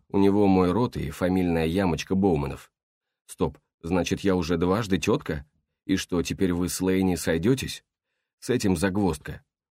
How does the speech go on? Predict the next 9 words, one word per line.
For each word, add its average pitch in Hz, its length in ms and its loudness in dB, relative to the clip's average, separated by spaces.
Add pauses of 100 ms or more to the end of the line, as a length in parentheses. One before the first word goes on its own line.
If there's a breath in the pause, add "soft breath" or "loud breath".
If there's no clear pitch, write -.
Понимаешь, 95 520 0 (220 soft breath)
вчера 92 260 0
вечером 87 480 -2
она 82 300 -2 (160 soft breath)
вспылила 101 520 0
и 71 120 0
велела 85 340 0
мне 82 220 2
уйти. 85 420 -4